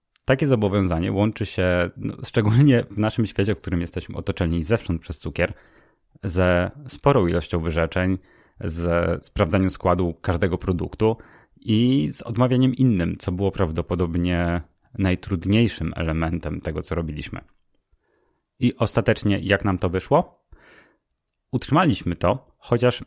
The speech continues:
mieliśmy dwa wspólnie uzgodnione momenty, czyli wesele mojego przyjaciela i jej urodziny, w których odeszliśmy od tej reguły.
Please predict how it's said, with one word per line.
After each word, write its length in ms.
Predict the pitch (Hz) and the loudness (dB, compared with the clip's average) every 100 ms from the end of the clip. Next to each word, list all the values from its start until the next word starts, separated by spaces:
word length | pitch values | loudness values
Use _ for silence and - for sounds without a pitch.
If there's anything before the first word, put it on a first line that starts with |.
| 104 | 2
mieliśmy 640 | 120 170 170 - 120 117 | 4 4 0 2 2 2
dwa 400 | 98 92 98 123 | -2 0 4 4
wspólnie 640 | - - - 117 117 117 | 2 -10 -2 2 2 0
uzgodnione 460 | - 92 101 98 101 | -2 -2 0 2 2
momenty, 380 | 90 80 80 110 | 2 0 -2 -2
czyli 180 | 98 87 | -2 -2
wesele 320 | 90 110 107 | 0 2 2
mojego 240 | 98 87 | 2 -2
przyjaciela 560 | - - 82 104 92 - - | -4 -4 -2 2 2 2 -2
i 360 | 92 85 85 | -2 0 -2
jej 120 | 92 | -2
urodziny, 520 | 95 95 95 80 110 160 | 0 2 0 0 -2 -4
w 60 | - | -4
których 380 | - 151 - 107 | -2 0 -2 2
odeszliśmy 460 | 104 - 90 92 | 2 2 -4 -6
od 140 | 90 - | -6 -4
tej 120 | 85 | -2
reguły. 340 | 85 85 73 | 0 -2 -6